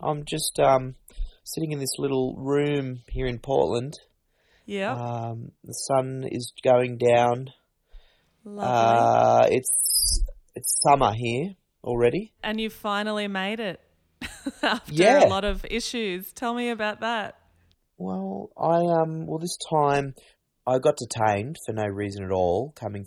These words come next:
Speaker 1: through San Francisco airport, um, about a month, a bit over a month ago.
Speaker 2: Yeah.
Speaker 1: And then was just, like, stuck in this room for nine hours.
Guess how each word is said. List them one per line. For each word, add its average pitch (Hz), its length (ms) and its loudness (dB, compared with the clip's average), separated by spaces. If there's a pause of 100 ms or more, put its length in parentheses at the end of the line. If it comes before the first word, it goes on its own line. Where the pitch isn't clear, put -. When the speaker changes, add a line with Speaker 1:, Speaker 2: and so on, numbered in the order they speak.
Speaker 1:
through 92 300 -4 (540)
San 110 200 0
Francisco - 440 -6
airport, 90 560 0 (360)
um, 87 540 -4 (840)
about 92 460 0 (360)
a 98 80 -6
month, 104 260 -4 (100)
a 120 80 6 (120)
bit 131 120 2
over 123 180 6
a 113 40 -6
month 117 220 -6
ago. 202 280 -2 (580)
Speaker 2:
Yeah. 214 220 -4
Speaker 1:
And 110 400 -6 (160)
then 107 200 -2
was 98 200 -8
just, - 240 -8
like, 101 160 -2
stuck - 360 -4
in 104 100 -8
this 98 180 -10
room 95 280 -4
for - 60 -10
nine 92 280 -2
hours. 90 680 -4